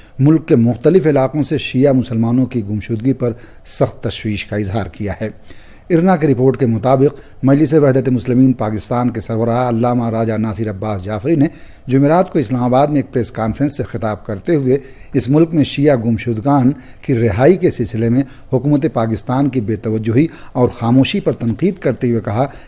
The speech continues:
کہ ابھی تک نہ صرف یہ کہ گمشدگان کا مسئلہ حل نہیں ہوا ہے، بلکہ یہ شیعہ مسلمانوں کے لیے باعث تشویش بن گیا ہے۔ مجلس وحدت مسلمین کے سربراہ نے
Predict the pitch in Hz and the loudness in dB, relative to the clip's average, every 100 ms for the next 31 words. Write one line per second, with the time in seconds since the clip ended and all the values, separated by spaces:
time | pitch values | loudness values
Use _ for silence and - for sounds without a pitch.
0 | - 160 143 190 180 135 135 156 165 139 | -4 0 2 2 0 2 2 2 -4 0
1 | 156 151 131 117 123 123 107 113 139 147 | -2 0 -2 0 0 -2 -4 0 0 0
2 | 147 107 107 139 139 - - 208 175 110 | -2 -2 -2 -2 -2 -2 -2 0 2 0
3 | 98 101 120 143 - - - 143 165 185 | -2 -4 -4 -6 -10 -18 0 2 4 4
4 | 170 - 139 156 151 - 107 110 143 143 | 2 0 0 2 2 -2 -4 -2 -2 -2
5 | 123 117 127 - - - 110 120 131 - | 0 0 0 -4 -14 -8 -2 0 0 0
6 | 127 135 - 170 110 90 104 107 104 113 | -2 -2 -2 -2 -2 -4 -4 -2 0 2
7 | 127 - - - - - 143 156 190 220 | 2 0 -18 -20 -20 -6 2 4 4 2
8 | 190 160 165 165 135 135 151 170 143 - | 4 4 2 0 0 2 2 2 -2 -2
9 | 110 117 151 127 | -2 2 2 2